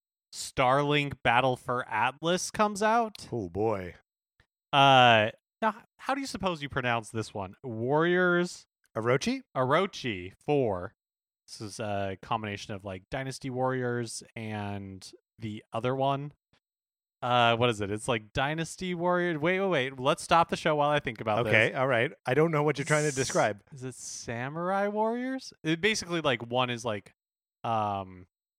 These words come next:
Speaker 1: the, like, Chinese history and one is Japanese history,
Speaker 2: Oh,
Speaker 1: but
Speaker 2: okay,
Speaker 1: they're
Speaker 2: sure.
Speaker 1: both
Speaker 2: Then
Speaker 1: from the s-
Speaker 2: thi-, and this is, uh,
Speaker 1: a
Speaker 2: com-
Speaker 1: combination of the two. That's
Speaker 2: Hmm.
Speaker 1: right.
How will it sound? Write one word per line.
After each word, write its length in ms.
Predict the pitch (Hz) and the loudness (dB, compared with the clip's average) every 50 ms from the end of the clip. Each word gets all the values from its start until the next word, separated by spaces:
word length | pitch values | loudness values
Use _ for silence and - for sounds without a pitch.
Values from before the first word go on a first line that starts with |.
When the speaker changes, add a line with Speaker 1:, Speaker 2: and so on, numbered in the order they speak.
| _ _ - - - _ _ _ | _ _ -12 -12 -12 _ _ _
Speaker 1:
the, 600 | 123 123 120 117 113 113 110 107 104 101 98 113 - _ _ _ _ - | -4 -2 -2 -2 -2 -2 -4 -4 -6 -8 -10 -12 -16 _ _ _ _ -10
like, 180 | 127 113 104 - | -8 -8 -8 -8
Chinese 420 | - - 117 113 110 110 113 - | -6 -4 -4 -4 -4 -8 -10 -10
history 320 | - 120 - - 139 120 113 | -10 -10 -8 -6 -6 -6 -6
and 120 | 107 107 | -6 -6
one 200 | 101 104 101 104 | -6 -6 -6 -6
is 180 | 101 98 95 - | -8 -10 -10 -8
Japanese 420 | - 104 107 - - 131 127 - | -8 -8 -8 -8 -10 -10 -10 -10
history, 320 | 143 - - 165 151 143 - _ | -12 -10 -8 -10 -10 -10 -10 _
Speaker 2:
Oh, 100 | - 135 | -2 0
Speaker 1:
but 100 | 117 113 | 2 2
Speaker 2:
okay, 140 | 113 110 117 107 | 0 0 -4 -6
Speaker 1:
they're 60 | 95 | -4
Speaker 2:
sure. 160 | - 139 131 | -2 -4 -4
Speaker 1:
both 260 | 98 120 113 107 104 - _ _ _ _ _ _ _ _ _ _ | -2 -4 -6 -6 -8 -12 _ _ _ _ _ _ _ _ _ _
Speaker 2:
Then 120 | 135 135 | -4 -4
Speaker 1:
from 80 | 120 113 | -2 -2
the 60 | 135 | -2
s- 60 | 135 | -2
Speaker 2:
thi-, 60 | 190 180 | -2 -4
and 140 | 147 123 | -4 -2
this 220 | 127 127 - - - _ | -2 -4 -4 -6 -10 _
is, 200 | 131 120 104 117 | -8 -8 -6 -6
uh, 300 | 127 107 101 98 98 - - | -6 -6 -6 -6 -8 -6 -6
Speaker 1:
a 60 | 147 | -4
Speaker 2:
com- 80 | 143 117 | -2 4
Speaker 1:
combination 520 | 160 151 143 135 131 127 123 120 - - | 6 6 6 6 4 0 0 0 -2 -8
of 80 | 120 107 | -8 -8
the 80 | 110 - | -8 -8
two. 180 | - 117 98 | -6 -8 -6
That's 220 | 95 110 107 - - | -6 -6 -6 -6 -6
Speaker 2:
Hmm. 60 | - | -8
Speaker 1:
right. 120 | 135 104 | -8 -10